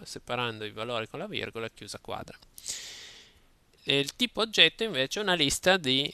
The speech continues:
eh, chiavi valore. Le chiavi sono tutte stringhe, non sono identificatori, quindi tutte le chiavi devono essere tra virgolette,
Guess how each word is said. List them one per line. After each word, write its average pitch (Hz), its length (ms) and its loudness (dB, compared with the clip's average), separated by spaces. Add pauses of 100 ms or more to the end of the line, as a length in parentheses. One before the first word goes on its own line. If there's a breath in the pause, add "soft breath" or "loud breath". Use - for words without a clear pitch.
(140)
eh, 135 380 8
chiavi 147 300 4
valore. 127 500 0 (1300 loud breath)
Le - 160 -2
chiavi 220 380 6
sono 202 260 -2
tutte 190 320 -2
stringhe, 139 720 2 (760 loud breath)
non 151 160 -2
sono 175 280 -2
identificatori, 135 880 -2
quindi 139 360 -4 (220)
tutte 185 220 -4
le 226 100 4
chiavi 165 300 2
devono 165 220 0
essere 139 500 2
tra 120 160 6
virgolette, 123 720 -2